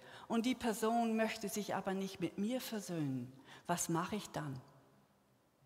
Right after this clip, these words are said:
Wir können das Verhalten des anderen nicht verändern.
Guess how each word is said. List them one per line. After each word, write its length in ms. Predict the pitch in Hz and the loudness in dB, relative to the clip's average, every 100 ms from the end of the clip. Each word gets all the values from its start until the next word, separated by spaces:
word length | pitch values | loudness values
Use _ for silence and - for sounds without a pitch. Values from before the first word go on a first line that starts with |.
| _ _ _ _ - - - - | _ _ _ _ -20 -18 -18 0
Wir 220 | 233 311 | 4 4
können 320 | 311 277 254 | 6 4 6
das 220 | 226 208 | 4 2
Verhalten 680 | - 175 175 196 220 - 202 | -2 -2 4 6 6 2 0
des 260 | 180 180 - | 0 -2 2
anderen 680 | 208 220 196 190 170 165 | 2 4 2 2 2 2
nicht 220 | 180 185 | 0 -2
verändern. 720 | - 185 - 165 147 143 139 | -4 -2 0 0 0 -2 -6